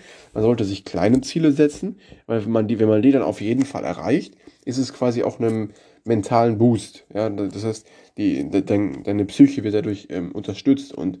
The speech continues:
ähm, gefestigt und auch gesichert und nicht quasi, dass man in so einem großen Ziel hinterher rennt, am Ende hat man's nicht geschafft und dann in so ein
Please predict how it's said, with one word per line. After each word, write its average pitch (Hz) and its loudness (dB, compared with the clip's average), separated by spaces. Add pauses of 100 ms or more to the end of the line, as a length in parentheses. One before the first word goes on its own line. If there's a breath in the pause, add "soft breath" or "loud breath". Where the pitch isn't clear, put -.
(400 soft breath)
ähm, 98 -6
gefestigt - -2 (260 soft breath)
und 127 0
auch - 0 (140)
gesichert 107 0
und 104 -4
nicht 117 -6
quasi, 104 -2
dass 104 -4
man 107 -2 (360 loud breath)
in - -12
so 113 0
einem 107 4
großen 123 4
Ziel 143 2
hinterher 131 0
rennt, 135 -2
am 110 -4
Ende 120 0
hat 113 -4
man's 113 -6
nicht 113 -6
geschafft 131 -4
und 107 -4
dann 107 2
in 104 -2
so 107 0
ein 104 -2